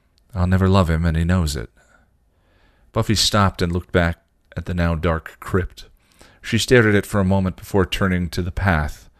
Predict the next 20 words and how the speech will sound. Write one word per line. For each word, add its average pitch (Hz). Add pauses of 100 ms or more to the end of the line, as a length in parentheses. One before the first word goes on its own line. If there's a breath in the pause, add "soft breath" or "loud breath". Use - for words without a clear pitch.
(320 soft breath)
her -
face 85
pensive 87
and 78
somber. 76 (1400)
"Let's -
go 104
home, 82
Dawn." 69 (1300)
Dawn 98
remained 90
silent 80 (680)
as 82
she -
and 76
Buffy 76 (280)
left 85
the 87
cemetery. 69 (2250)
Well, 95